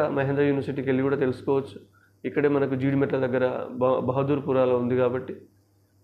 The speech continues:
మరిన్ని వివరాలు మీకు అడ్మిషన్స్ ముందు, అంటే అడ్మిషన్స్ సమయంలో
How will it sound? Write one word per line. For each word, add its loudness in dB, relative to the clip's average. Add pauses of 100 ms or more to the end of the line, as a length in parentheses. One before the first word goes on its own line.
(140)
మరిన్ని 4
వివరాలు 4
మీకు 0 (280)
అడ్మిషన్స్ -2 (920)
ముందు, 2
అంటే 2
అడ్మిషన్స్ 0
సమయంలో 2